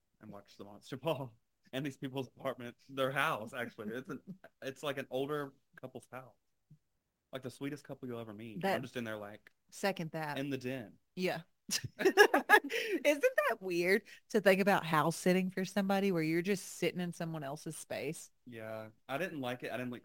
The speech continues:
Speaker 1: sleeping there at night 'cause I was like
Speaker 2: No. I see. I would be a dog checker or, like, a, I, I would watch someone's pets for them,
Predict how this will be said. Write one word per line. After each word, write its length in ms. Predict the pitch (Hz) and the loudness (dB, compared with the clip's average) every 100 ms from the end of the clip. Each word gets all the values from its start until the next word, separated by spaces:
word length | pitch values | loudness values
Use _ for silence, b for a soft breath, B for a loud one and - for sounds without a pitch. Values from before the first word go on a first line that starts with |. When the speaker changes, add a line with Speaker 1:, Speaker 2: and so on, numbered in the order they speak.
| - | -12
Speaker 1:
sleeping 240 | - 120 135 | -10 -8 -8
there 140 | 131 | -8
at 80 | 135 | -10
night 240 | 131 131 | -10 -12
'cause 100 | - 160 | -8 -2
I 20 | |
was 40 | |
like 60 | 180 | 2
Speaker 2:
No. 600 | 196 185 165 160 156 151 - _ _ b b - | 4 4 2 0 -2 -4 -10 _ _ b b -4
I 80 | 196 | -4
see. 440 | - 254 262 247 226 233 _ | -2 -2 2 0 0 -8 _
I 120 | 214 | 0
would 140 | 277 320 | 0 2
be 120 | 359 | 0
a 80 | 339 | 0
dog 400 | - 160 170 175 | 2 4 4 2
checker 540 | - 208 214 214 202 - | 0 0 0 -2 -2 0
or, 100 | 180 | 2
like, 160 | 175 170 | 2 0
a, 180 | 139 - - _ _ _ _ - | 0 -2 -8 _ _ _ _ 0
I, 120 | 269 - | 2 4
I 120 | 311 | 2
would 140 | 285 | 4
watch 280 | 175 143 151 | 6 6 6
someone's 280 | - 170 160 | 2 0 -2
pets 380 | - 165 165 - | 0 2 2 -2
for 180 | - 208 | -4 -2
them, 380 | 208 214 214 | 2 2 0